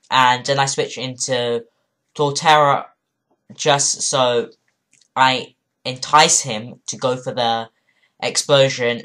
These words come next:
and then switch in Spiritomb so I take little damage. I didn't really have anything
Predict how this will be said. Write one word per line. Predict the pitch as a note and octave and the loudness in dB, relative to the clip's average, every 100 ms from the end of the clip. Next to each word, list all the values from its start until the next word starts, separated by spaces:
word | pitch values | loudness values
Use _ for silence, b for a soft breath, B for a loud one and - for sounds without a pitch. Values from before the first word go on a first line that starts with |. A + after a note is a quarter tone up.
| - | -6
and | A2+ | -6
then | A#2 | -6
switch | A#2 - - | -8 -10 -10
in | B2+ | -8
Spiritomb | - C3+ A#2+ - A#2+ A#2 | -4 -4 -4 -6 -10 -6
so | B2 A2+ | -4 -2
I | A2+ | -2
take | A2+ - B2 A#2 _ - | -4 -6 -4 -6 _ -14
little | B2 A#2 A#2+ | -12 -12 -4
damage. | B2 A#2+ A2 A#2+ | 0 0 -2 0
I | |
didn't | C3 D3+ C#3+ | 0 -2 -4
really | D3+ C#3 | -4 -6
have | C3+ C3+ | 0 0
anything | C3+ C#3 C#3+ | 0 -8 -12